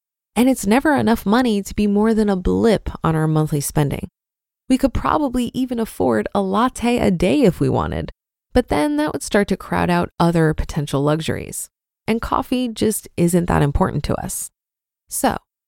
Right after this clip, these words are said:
when thinking about the expenses in your life, ask yourself these three questions. Number one,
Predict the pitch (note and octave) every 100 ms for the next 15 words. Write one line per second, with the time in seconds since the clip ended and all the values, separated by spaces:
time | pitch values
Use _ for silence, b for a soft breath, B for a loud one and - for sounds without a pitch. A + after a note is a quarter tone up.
0 | _ _ - G3+ - D4+ F4+ E4+ D4 C4
1 | A#3+ G#3+ - - E3 - F3 E3+ D#3 D3
2 | - - - - _ _ _ - A#3+ C4
3 | - D#4 - G#3 - F3 D#3+ - - F3+
4 | F#3+ G#3 G#3+ - - - - - - -
5 | - - _ _ _ _ _ _ - F#3+
6 | A3 A#3 A#3+